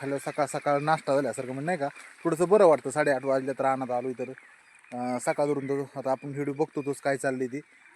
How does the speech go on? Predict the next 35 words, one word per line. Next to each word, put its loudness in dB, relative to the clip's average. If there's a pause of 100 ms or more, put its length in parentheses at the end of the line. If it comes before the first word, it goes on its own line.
आणि -4
आता -2
पुन्हा -4
इथं -4
थोडंसं 0 (300)
अजून -6
खांदायचं 4
आहे, 0 (140)
नाही 0
का, -6 (380)
वाफा 2
मोकळा -2
आहे -2
तर. -8 (420)
तर -10
खांदण्याच्या -2
आधीवर 0
म्हणलं -4
थोडंसं -2
गाजर 0
खावा, 0
एनर्जी -2
येईल. -4 (460)
पुन्हा -4
आपला 0
एखादा 2
वाफा 4 (360)
लवकर 2
खांदून -2
घ्यावा, 4 (480)
घरी 4
जाऊन 2
ड्युटीला 4
जायचं 0
आहे. -14